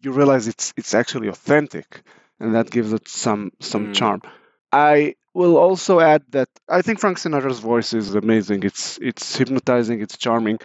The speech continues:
Speaker 1: it's, uh, emotional. It's not as emotional as it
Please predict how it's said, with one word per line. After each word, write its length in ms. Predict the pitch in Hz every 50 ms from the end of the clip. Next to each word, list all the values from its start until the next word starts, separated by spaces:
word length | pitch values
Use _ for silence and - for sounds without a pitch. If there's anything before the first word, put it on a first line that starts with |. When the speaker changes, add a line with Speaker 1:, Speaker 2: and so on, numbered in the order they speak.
| _
Speaker 1:
it's, 300 | - 117 110 - - -
uh, 220 | 113 110 110 110 110
emotional. 800 | - 123 120 123 123 127 120 - 131 123 120 120 120 117 120 120 - _ _ _ _ _ _ _ _
It's 500 | 175 170 - _ _ _ - - - -
not 280 | 196 196 202 202 202 - _ - - - - - - - - _
as 160 | 160 165 139 156
emotional 640 | 160 151 147 156 160 151 - - 165 147 135 123
as 140 | 127 123 -
it 100 | 120 -